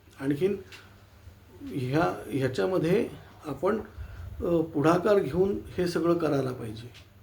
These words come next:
मराठी माणसांनी, कारण जेव्हा जेव्हा धर्मावर आणि देशावर संकट आलेलं आहे, मराठी माणूस पुढे गेलेला आहे. अगदी शिवाजी महाराजांनी आपल्याला हे, अ, म, ब्रीद घालून दिलेलं आहे.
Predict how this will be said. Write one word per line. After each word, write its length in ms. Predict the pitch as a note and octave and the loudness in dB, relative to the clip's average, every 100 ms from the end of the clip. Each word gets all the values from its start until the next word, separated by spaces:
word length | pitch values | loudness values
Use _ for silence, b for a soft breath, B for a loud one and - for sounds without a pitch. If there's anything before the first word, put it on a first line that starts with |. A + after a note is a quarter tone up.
| - b b - | -20 b b -10
मराठी 340 | B2+ C3+ D3 D3+ | 0 4 4 4
माणसांनी, 380 | C3+ A#2+ A#2 A2+ | 2 0 -2 -4
कारण 360 | C3 D3 D3+ | 0 2 4
जेव्हा 280 | A#2+ A#2+ D#3+ | 4 4 4
जेव्हा 280 | D#3+ E3+ F3 | 4 4 2
धर्मावर 640 | C#3 B2+ C#3+ D#3+ E3+ E3 | 0 0 4 4 4 4
आणि 140 | D#3 | 2
देशावर 460 | D#3+ C#3+ C3 E3 D#3+ | 2 2 2 4 4
संकट 460 | D#3 D3+ D3 D#3+ D#3 | 2 -2 0 0 2
आलेलं 240 | D3+ D#3 | 2 0
आहे, 100 | E3 B B B - | -2 B B B -6
मराठी 340 | C3+ D#3+ E3 | 0 2 4
माणूस 320 | D#3+ D#3+ E3 D#3 | 2 4 2 2
पुढे 280 | C#3+ C3+ | 2 4
गेलेला 340 | C3 A#2+ A2+ A#2 | 4 2 0 -2
आहे. 260 | A2 A2+ - b b b | -6 -10 -16 b b b
अगदी 320 | - C3+ D#3 D3+ | -8 0 2 2
शिवाजी 380 | C#3 C3+ D#3+ | 2 4 6
महाराजांनी 500 | E3 D3 D#3+ D#3+ E3+ | 6 6 4 4 4
आपल्याला 360 | F3 C#3 E3 D#3+ | 2 0 0 2
हे, 200 | C3+ D3+ E3 B B B - - | 2 0 -2 B B B -12 0
अ, 40 | D#3 D3 C#3+ C#3+ D3 - - | 4 6 6 2 0 -6 -2
म, 560 | C#3+ C#3 C3 B2 A#2+ | 2 2 2 2 0
ब्रीद 240 | A#2+ D#3 C#3 | 4 4 4
घालून 340 | A#2+ B2 E3+ E3+ | 0 4 6 6
दिलेलं 320 | B2+ A2 G2+ | 4 2 -2
आहे. 280 | - - | -8 -12